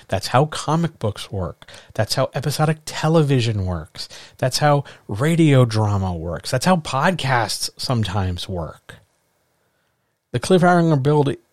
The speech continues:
isn't a new thing. We're just seeing it in new permutations. But it's just a setup to make the ending have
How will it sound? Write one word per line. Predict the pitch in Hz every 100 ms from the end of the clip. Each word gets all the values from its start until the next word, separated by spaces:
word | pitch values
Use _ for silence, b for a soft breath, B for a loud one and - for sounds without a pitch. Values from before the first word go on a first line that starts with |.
| _ -
isn't | 160 190 196 -
a | 139
new | 135 131 160 151
thing. | - 156 143
We're | 117 127
just | 170 -
seeing | - 127 131 135
it | 131 123
in | 123 117 107 107
new | 113 117
permutations. | 113 110 107 101 92 92 95 - - _ _ _ _ _ _ _ _ _ _ _ _ _ _ -
But | 123
it's | 120
just | - 143 -
a |
setup | - - 117 123 -
to | 90 73 _
make | 139 123 104
the | 113 -
ending | 107 107 98 90 85 _
have | - 104 98 98